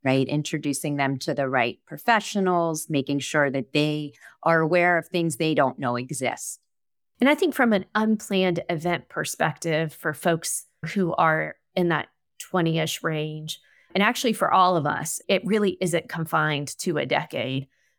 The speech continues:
Speaker 2: but building your wealth so that if you do have a sudden loss of income,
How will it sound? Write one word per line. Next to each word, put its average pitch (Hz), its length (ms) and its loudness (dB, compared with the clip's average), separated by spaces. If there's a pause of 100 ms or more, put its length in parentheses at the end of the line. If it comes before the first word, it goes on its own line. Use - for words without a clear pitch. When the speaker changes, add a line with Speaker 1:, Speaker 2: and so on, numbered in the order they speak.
Speaker 2:
but 175 220 2 (340)
building 226 440 4
your 170 160 2
wealth 156 460 0
so 170 220 -2
that 165 180 0
if 165 180 -4
you 190 120 0
do 233 220 0
have 170 220 2
a 156 60 0
sudden 156 380 -2
loss 156 420 -6
of 147 180 -4
income, 151 640 -4